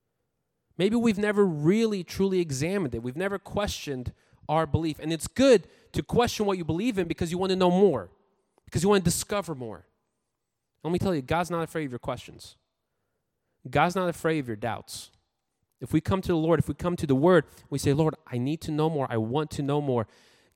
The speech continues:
Give unto me, O Father God." Your Word says, "Seek your face." God, your face I'm seeking.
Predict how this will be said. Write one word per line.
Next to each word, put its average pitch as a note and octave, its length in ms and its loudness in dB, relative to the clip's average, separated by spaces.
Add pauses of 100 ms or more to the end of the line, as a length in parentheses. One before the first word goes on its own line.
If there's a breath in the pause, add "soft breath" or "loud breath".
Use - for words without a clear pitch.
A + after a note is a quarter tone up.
Give F#3 240 4
unto F#3 220 -4
me, E3+ 100 -2
O E3 40 -4
Father D#3 180 -4
God." D3 140 -2
Your D3 100 0
Word F3+ 140 4
says, F3 320 0
"Seek - 420 -6
your D#3 80 -2
face." F3 300 -4
God, E3 200 -2
your C#3+ 100 4
face F#3+ 460 -2
I'm C3 200 -4
seeking. D#3 520 -6